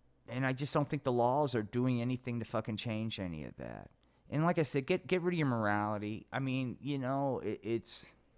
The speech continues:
<sighs> we're all people, man, you know, and we all do stuff. And, y-, y-, you know, even the, the, the, the most righteous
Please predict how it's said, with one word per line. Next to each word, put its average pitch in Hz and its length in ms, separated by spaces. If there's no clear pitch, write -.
<sighs> - 400
we're 143 180
all 185 140
people, 87 480
man, 82 420
you 117 200
know, 113 340
and 113 120
we 123 120
all 139 300
do 104 180
stuff. - 400
And, 92 560
y-, 95 200
y-, 80 100
you 107 140
know, 90 280
even 151 580
the, 110 340
the, 87 280
the, 98 340
the 90 240
most 135 340
righteous 110 840